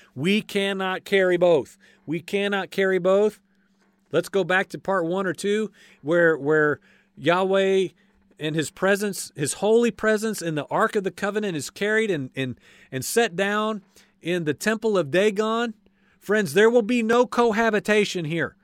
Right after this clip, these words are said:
There will be no cohabitation. There will be none. He is either seated and enthroned,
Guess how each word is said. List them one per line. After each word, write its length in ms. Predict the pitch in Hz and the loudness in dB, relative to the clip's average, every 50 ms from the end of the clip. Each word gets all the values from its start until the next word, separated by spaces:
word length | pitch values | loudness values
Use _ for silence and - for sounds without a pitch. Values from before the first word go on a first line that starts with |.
| _ _ _ _ _ _ | _ _ _ _ _ _
There 160 | - 156 202 220 | 0 2 4 6
will 120 | 226 226 | 6 4
be 200 | 208 247 254 247 | 4 2 0 0
no 180 | 233 254 262 262 | 2 2 2 2
cohabitation. 1080 | 262 - - 247 254 208 226 240 240 214 208 - 240 240 233 202 - - 156 117 87 - _ _ _ _ _ _ _ _ _ _ _ _ _ _ | 0 0 0 2 2 2 0 0 0 -2 -2 0 0 2 2 2 0 -2 -6 -8 -10 -14 _ _ _ _ _ _ _ _ _ _ _ _ _ _
There 160 | 147 180 214 | -2 2 4
will 100 | 233 247 | 4 4
be 180 | 233 220 269 262 | 4 4 2 0
none. 380 | 247 254 254 254 226 156 113 - _ _ _ _ _ _ _ _ _ _ _ _ _ _ _ _ _ _ _ _ _ _ _ - - - - - _ - | 2 2 2 2 2 0 -2 -8 _ _ _ _ _ _ _ _ _ _ _ _ _ _ _ _ _ _ _ _ _ _ _ -20 -20 -20 -20 -20 _ -2
He 100 | 220 247 | 0 0
is 140 | 262 240 202 | 0 0 0
either 220 | 247 247 214 190 | 0 0 2 0
seated 480 | - - - - 233 233 247 254 254 233 | 0 -2 -2 -2 0 0 2 2 2 0
and 140 | 214 175 160 | 0 -2 -4
enthroned, 680 | 143 - - 190 202 214 226 240 247 254 254 254 226 | -4 -4 -2 0 2 2 4 4 2 2 0 -2 -4